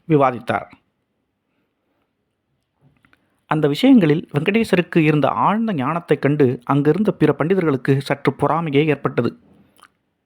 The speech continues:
ஊர் மக்களில் சிலர் அவரை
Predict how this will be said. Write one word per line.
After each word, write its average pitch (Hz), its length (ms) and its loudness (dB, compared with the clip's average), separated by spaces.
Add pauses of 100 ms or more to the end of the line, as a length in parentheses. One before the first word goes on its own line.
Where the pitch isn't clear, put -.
(1000)
ஊர் 220 240 2
மக்களில் 185 380 0
சிலர் 160 400 0 (120)
அவரை 139 380 -2